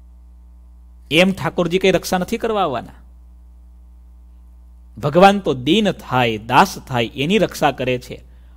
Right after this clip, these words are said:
અહંકાર બને, અહંકારમાં ઉદ્ધત બની જાય, ભગવાનની, શાસ્ત્રની, લોકની મર્યાદાઓને તોડીને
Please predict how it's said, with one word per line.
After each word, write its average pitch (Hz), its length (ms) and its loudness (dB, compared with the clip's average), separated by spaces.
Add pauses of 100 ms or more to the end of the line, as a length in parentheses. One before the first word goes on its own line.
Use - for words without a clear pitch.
અહંકાર 190 520 6
બને, 170 360 0 (600)
અહંકારમાં 190 500 4
ઉદ્ધત 170 380 0
બની 190 220 4
જાય, 170 280 0 (560)
ભગવાનની, 190 520 2
શાસ્ત્રની, 175 540 -2
લોકની 165 420 0
મર્યાદાઓને 170 560 2
તોડીને 165 560 -2